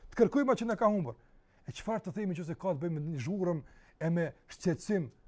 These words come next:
domthonë me gjëra të kota, pa lidhje, që edhe në rrugë të flitin janë të tepërta jo në xhami. A nëse Allah të na përmendon gjendën tonë? Nëse vëllai nderuar nuk e gjen vetëm në xhami, je ndjesh i shqetësuar. Xhamia është që namazi jon të jetë më në rregull,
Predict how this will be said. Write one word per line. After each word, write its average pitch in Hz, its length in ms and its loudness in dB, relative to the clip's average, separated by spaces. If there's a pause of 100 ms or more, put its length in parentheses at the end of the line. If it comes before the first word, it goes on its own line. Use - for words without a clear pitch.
domthonë 196 360 0
me 190 100 4
gjëra 208 300 0 (640)
të 214 160 4
kota, 214 460 4
pa 226 220 2
lidhje, 214 340 2
që - 200 -2 (320)
edhe 185 180 4
në 180 200 4
rrugë 294 340 4
të 262 120 4
flitin 240 380 2
janë 208 260 0
të 196 180 -2
tepërta 185 420 0
jo 175 100 0
në 147 120 -4
xhami. 120 240 -4 (600)
A 156 80 -4
nëse 196 180 -4
Allah 208 160 -2
të 202 100 -4
na 160 100 -2
përmendon 175 300 -4
gjendën 147 240 -6
tonë? - 160 -14 (440)
Nëse 233 240 2
vëllai 220 220 2
nderuar 196 340 2
nuk 208 220 0
e 202 100 6
gjen 180 160 2
vetëm 165 200 2
në 139 80 0
xhami, 147 320 -2
je 202 100 2 (380)
ndjesh 202 280 2
i 175 80 0
shqetësuar. 185 460 0 (220)
Xhamia 233 480 2 (400)
është 233 320 2
që 208 80 4
namazi 208 480 0
jon 233 160 -2
të 226 160 -2
jetë - 340 -4
më 226 180 2
në 247 120 4
rregull, 175 400 2